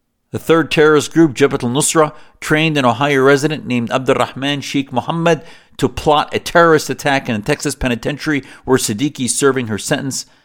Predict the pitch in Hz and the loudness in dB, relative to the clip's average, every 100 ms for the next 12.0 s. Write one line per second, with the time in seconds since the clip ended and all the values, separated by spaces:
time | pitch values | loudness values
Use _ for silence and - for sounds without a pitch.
0 | _ _ _ _ _ _ _ _ _ _ | _ _ _ _ _ _ _ _ _ _
1 | _ _ _ _ - - - 127 117 113 | _ _ _ _ -10 -10 -2 0 0 -2
2 | 113 95 - 127 123 117 110 95 131 123 | -4 -4 -8 -6 -2 -2 -2 0 2 2
3 | 107 - 127 120 104 98 107 113 101 110 | -2 -4 -4 -2 -2 -2 2 2 0 -4
4 | 98 113 110 104 101 104 98 92 104 113 | -2 -4 -4 -4 -2 -2 -4 -8 -4 -4
5 | 98 98 92 - 101 90 - 117 92 - | -4 -8 -10 -10 -8 -10 -6 -4 -4 -6
6 | - - - 156 117 - - _ - - | -20 -6 2 2 2 -2 -20 _ -6 2
7 | 180 185 180 147 127 120 - 160 160 151 | 4 4 2 0 -2 -6 -2 0 2 0
8 | 131 135 120 101 123 127 - 110 104 90 | 0 0 0 0 0 0 -2 -6 -6 -4
9 | 95 - 90 85 _ _ _ _ _ _ | -6 -4 -6 -8 _ _ _ _ _ _
10 | - - 135 113 95 92 78 - _ _ | -8 -2 0 0 -2 -2 -6 -16 _ _
11 | _ _ - 95 - 120 123 101 90 | _ _ -14 -10 -2 0 0 0 -2